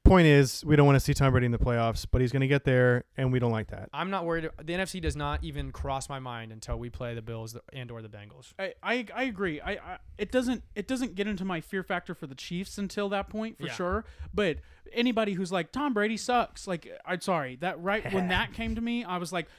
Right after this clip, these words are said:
Speaker 3: "You can't fucking count him out. You can't."
Speaker 1: Fine, I'll
Speaker 3: Because
Speaker 1: amend it.
Speaker 3: no
Speaker 1: Regular
Speaker 3: one
Speaker 1: season
Speaker 3: else
Speaker 1: Tom Brady sucks.
Speaker 3: Okay, yeah, I'll give that to
Speaker 1: There it
Speaker 3: you.
Speaker 1: is.
Speaker 2: First,
Speaker 3: This year, he's
Speaker 2: first
Speaker 3: not been
Speaker 2: ten
Speaker 3: good.
Speaker 2: weeks, Tom Brady sucks. <laughs>
Speaker 1: Well, he still is not. He's not.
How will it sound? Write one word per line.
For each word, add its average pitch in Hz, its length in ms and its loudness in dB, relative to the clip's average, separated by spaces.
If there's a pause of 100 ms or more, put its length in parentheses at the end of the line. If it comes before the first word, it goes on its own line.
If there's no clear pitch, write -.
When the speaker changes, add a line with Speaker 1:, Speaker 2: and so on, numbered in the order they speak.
(120)
Speaker 3:
"You 226 80 -10
can't 254 220 -2
fucking 196 260 -2
count 165 220 -6
him 156 100 -6
out. 131 160 -10 (260)
You 214 120 -6
can't." 247 300 -4 (220)
Speaker 1:
Fine, 143 200 0
I'll 220 80 0
Speaker 3:
Because - 160 4
Speaker 1:
amend 135 140 0
it. 127 120 -2
Speaker 3:
no 127 60 -6
Speaker 1:
Regular 165 340 6
Speaker 3:
one 156 80 2
Speaker 1:
season 151 240 2
Speaker 3:
else 135 60 -2
Speaker 1:
Tom 139 180 4
Brady 131 240 0
sucks. - 640 -4
Speaker 3:
Okay, 208 380 -2
yeah, 170 160 -2
I'll 196 80 0
give 185 160 -2
that 175 200 -2
to 135 60 -4
Speaker 1:
There 135 80 2
it 127 60 0
Speaker 3:
you. 120 60 0
Speaker 1:
is. 117 120 -6 (140)
Speaker 2:
First, 208 160 2 (100)
Speaker 3:
This 156 60 -2
year, 262 160 0
he's 226 160 -2
Speaker 2:
first 220 240 4
Speaker 3:
not 247 60 0
been 247 120 2
Speaker 2:
ten - 20 4 (100)
Speaker 3:
good. 285 40 2
Speaker 2:
weeks, - 240 -2
Tom 139 240 -6
Brady 127 300 -8
sucks. - 720 -2
<laughs> 165 120 -10
Speaker 1:
Well, 240 120 -10
he 285 100 -4
still 117 320 -8
is 101 180 -14
not. 110 260 -8
He's 156 200 -4
not. 165 280 2